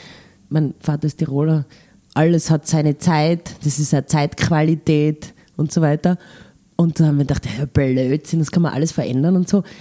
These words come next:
Mittlerweile bin ich auch ein bisschen semi-deterministisch, dass ich mir denk, manche Sachen kommen einfach, wenn sie kommen. Andere kann man schon beeinflussen und sagen, gut, da bemühe ich mich jetzt oder das mache ich jetzt oder da entscheide ich mich dagegen oder dafür.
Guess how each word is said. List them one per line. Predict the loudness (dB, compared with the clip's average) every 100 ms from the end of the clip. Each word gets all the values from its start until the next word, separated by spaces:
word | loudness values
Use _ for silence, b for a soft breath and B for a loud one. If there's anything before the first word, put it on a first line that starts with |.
| B -2
Mittlerweile | 0 2 0 0
bin | 0
ich | 0 0
auch | 0
ein | 0
bisschen | -2
semi-deterministisch, | -2 0 0 0 0 2 2 2 2 0 0
dass | 2
ich |
mir | 2 2
denk, | 0 0 -4 B B B B
manche | -2 0 0 0
Sachen | 2 2 0 -2 _ _ _ -20 -20 _ _ _ _ _ _ -20 _ _
kommen | 0 2 2
einfach, | 0 0 0
wenn | 0
sie | -2
kommen. | 0 0 2 2 0 -2
Andere | 0 0 0
kann | 0
man | -2
schon | -2 -2
beeinflussen | -2 -4 -2 0 -2 -2 -2
und | 0
sagen, | 0 -2
gut, | -2 -4 -2
da | -2
bemühe | -2 -2 0 0
ich | -2
mich | -2 -2
jetzt | -2 -4
oder | -6
das | -6 -6
mache | -4 -4 -2
ich | -2
jetzt | -2 -4
oder | -6 -6
da |
entscheide | -6 -6 -6 -4
ich | -4
mich | -4
dagegen | -6 -6 -6 -4
oder | -4
dafür. | -6 -4 0 0